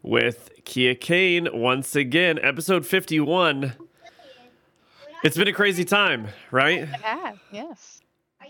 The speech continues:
Speaker 1: You're not quite moved in yet.
Speaker 2: Nope,
Speaker 1: But
Speaker 2: not
Speaker 1: getting
Speaker 2: yet.
Speaker 1: closer?
Speaker 2: Getting closer.
Speaker 1: What are we waiting
Speaker 2: And,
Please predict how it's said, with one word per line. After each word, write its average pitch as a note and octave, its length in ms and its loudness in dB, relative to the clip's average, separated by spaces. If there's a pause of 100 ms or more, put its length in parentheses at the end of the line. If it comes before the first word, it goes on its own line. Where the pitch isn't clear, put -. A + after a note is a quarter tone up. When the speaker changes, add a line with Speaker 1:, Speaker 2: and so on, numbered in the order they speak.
Speaker 1:
You're B2+ 460 2
not C#3+ 280 0
quite F3 220 0
moved D#3+ 240 0
in C3+ 140 2
yet. A2+ 260 0 (520)
Speaker 2:
Nope, G#3+ 160 -12 (260)
Speaker 1:
But C3 140 2
Speaker 2:
not B2 60 -2
Speaker 1:
getting C#3+ 160 2
Speaker 2:
yet. - 60 -6
Speaker 1:
closer? F#3+ 480 0 (440)
Speaker 2:
Getting G3 220 -12
closer. G3 420 -12 (1160)
Speaker 1:
What C3 140 2
are C#3+ 60 4
we D3 100 2
waiting C3 280 2
Speaker 2:
And, G#2+ 200 -8